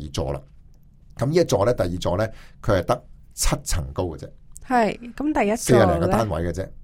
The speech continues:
Speaker 2: 第一座係
Speaker 1: 第一座呢，有成八層樓高嘅，
Speaker 2: 哦，係。
Speaker 1: 噉都係啲低密度嘅。
Speaker 2: 嗯。
Speaker 1: 低密度嘅好處就係唔使話太多人，或者一路返工嗰陣時，哇，等 lift 等到傻都未曾到你。
Speaker 2: 係。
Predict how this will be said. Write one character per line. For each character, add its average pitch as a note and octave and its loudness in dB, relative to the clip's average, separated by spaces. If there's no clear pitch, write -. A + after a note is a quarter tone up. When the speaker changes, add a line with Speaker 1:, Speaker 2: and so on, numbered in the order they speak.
Speaker 2:
第 A3+ -4
一 B3 0
座 G3+ 2
係 G3+ 0
Speaker 1:
第 F3+ 4
一 - 2
座 A#2+ 4
呢， C#3+ 6
有 G#2 4
成 D2 -6
八 G#2+ -2
層 C#2+ -6
樓 F#2+ -8
高 F#3 -2
嘅， F#3 0
Speaker 2:
哦， F#3+ -6
係。 F#3+ 2
Speaker 1:
噉 D#3+ 2
都 A#3 6
係 E3+ 6
啲 E3 2
低 E3 4
密 C3 2
度 E2 -2
嘅。 D#2 -6
Speaker 2:
嗯。 C#4 4
Speaker 1:
低 A3 4
密 A3 4
度 A2+ 4
嘅 B2 2
好 G#2 0
處 C3+ 4
就 G#2+ 0
係 F#2 2
唔 E2 -10
使 E2+ -4
話 G2 -2
太 F2+ -2
多 G#2 0
人， G2 -4
或 F2 -4
者 B2+ 2
一 C#3+ 0
路 B2+ -4
返 C3 -4
工 C3 0
嗰 A#2+ -2
陣 A2 -8
時， F2 -8
哇， A#2 -4
等 A2 -2
lift D3 6
等 A2 -4
到 G#2 0
傻 F#2+ -4
都 A#2 -4
未 G#2+ -4
曾 - -6
到 A3+ 0
你。 G#3 4
Speaker 2:
係。 F3 2